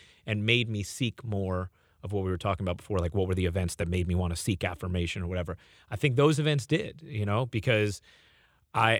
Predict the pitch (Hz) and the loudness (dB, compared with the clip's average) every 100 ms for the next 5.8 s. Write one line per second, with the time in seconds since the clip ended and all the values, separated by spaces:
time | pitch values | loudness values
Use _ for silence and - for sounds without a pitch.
0 | - 139 127 131 123 117 - _ _ - | 2 0 2 0 0 -4 -10 _ _ -20
1 | - - 175 147 131 123 120 117 113 - | -4 2 4 4 4 2 2 2 2 2
2 | 113 101 92 _ _ - 107 110 110 92 | 0 2 0 _ _ -6 -2 -2 -2 -2
3 | 107 104 101 95 90 _ _ _ _ _ | 0 2 2 0 -4 _ _ _ _ _
4 | _ _ _ _ _ _ _ 104 95 - | _ _ _ _ _ _ _ -6 -6 -6
5 | - 117 131 - 120 101 - - | -6 -4 -4 0 0 0 -4 -14